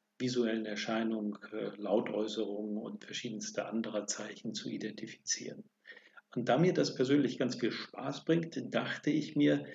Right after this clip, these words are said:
dass es vielleicht schön wäre, wenn ich euch auch ein klein wenig daran teilhaben lasse. Und deshalb werde ich in Zukunft am Anfang einer jeden Episode eine kleine Sequenz einer, einer tierischen Lautäußerung einspielen.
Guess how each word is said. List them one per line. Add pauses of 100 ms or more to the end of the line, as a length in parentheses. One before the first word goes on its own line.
(220)
dass
es
vielleicht
schön
wäre,
wenn
ich
euch
auch (280)
ein
klein
wenig (260)
daran
teilhaben
lasse.
Und
deshalb
werde
ich
in
Zukunft
am
Anfang
einer
jeden
Episode (380)
eine
kleine
Sequenz
einer, (340)
einer
tierischen
Lautäußerung
einspielen.